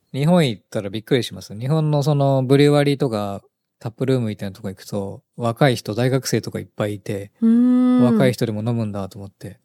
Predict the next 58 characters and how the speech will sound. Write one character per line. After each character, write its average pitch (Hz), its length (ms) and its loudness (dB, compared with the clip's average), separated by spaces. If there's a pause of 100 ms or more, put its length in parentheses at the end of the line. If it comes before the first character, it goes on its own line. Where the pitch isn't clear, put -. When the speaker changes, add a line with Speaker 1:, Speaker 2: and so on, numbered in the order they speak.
(100)
Speaker 2:
ま 202 160 -4
あ、 - 40 -16
そ - 160 -12
っ - 20 -18 (100)
か。 180 360 -8 (1300)
Speaker 1:
ま 151 120 -2
あ、 - 20 -2
逆 175 280 2
に 247 60 0
で 254 100 6
も 196 60 6
若 156 240 2
い 196 60 4
人 147 200 -2
は 123 80 2
あ - 20 0
ん 139 160 -2
ま 156 80 2
り 156 80 2
お 143 80 0
金 160 240 2
が 160 140 2
な 160 100 4
い 147 80 0
か 113 140 -4
ら 113 160 -4
お 110 80 -8
酒 123 220 -4
を - 60 0
飲 120 120 -2
ま 123 100 -2
な 117 120 -2
い - 20 -4
っ - 40 -10
て - 220 -6
い 135 60 4
う 131 40 2
の 127 80 -2
も 117 120 0
あ 120 40 2
る 113 80 -2
と 110 100 -10
は 104 40 -8
思 104 140 -10
う - 20 -10
ん 98 60 -12
だ 95 80 -16
け 95 80 -14
ど、 95 320 -14
日 - 60 -4
本 196 180 -2
で 190 60 -4
は 190 100 -4
ね。 202 180 -6 (100)
Speaker 2:
あ 208 40 0
ー。 - 20 4
う - 20 4
ん。 196 680 -2